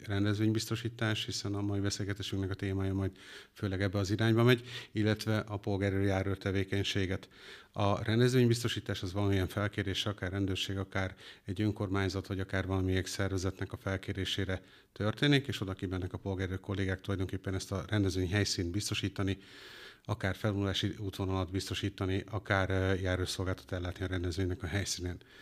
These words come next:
A polgárőr alaptevékenység, vagy a polgárőr járőr munka,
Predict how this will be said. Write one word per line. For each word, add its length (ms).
A 60
polgárőr 520
alaptevékenység, 760
vagy 120
a 60
polgárőr 460
járőr 360
munka, 460